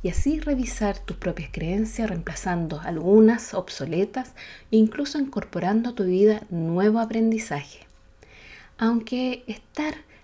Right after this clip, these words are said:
abierto o abierta a nuevas ideas y experiencias a veces puede generar confusión y disonancia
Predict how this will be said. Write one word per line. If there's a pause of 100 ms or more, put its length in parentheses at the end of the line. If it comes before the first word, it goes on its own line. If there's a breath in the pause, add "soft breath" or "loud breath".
(140)
abierto
o
abierta
a
nuevas
ideas
y
experiencias (400 loud breath)
a
veces
puede
generar
confusión
y
disonancia